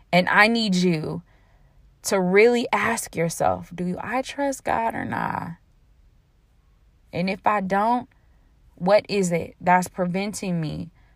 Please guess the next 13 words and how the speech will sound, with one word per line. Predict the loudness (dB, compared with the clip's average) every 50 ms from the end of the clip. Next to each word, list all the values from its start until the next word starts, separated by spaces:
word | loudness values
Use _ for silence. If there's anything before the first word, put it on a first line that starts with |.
| _ _
from | _ -2 -2 -2 0
trusting | 0 2 4 2 2 2 -4 -8 -8 -6
him | -6 -6 -6 -8 -8 -10 -12 -12 _ _ _ _ -12
when | -8 -4 -2 -2 -2
he's | -2 -4 -6 -6 -6
shown | -6 -4 -4 -2 -2 0 0 -2
himself | -2 -2 -4 -2 0 0 0 -2 -4
to | -8 -12 -10
me | -8 -8 -6 -6 -6 -8 -10 -12 _ -20 -20 _ _ _
time | -6 0 2 2 2 2 0 -2
and | -6 -6
time | -4 -4 -4 -2 -2 -4 -6
again? | -8 -8 -10 -10 -10 -10 -10 -10 -12 -12 -14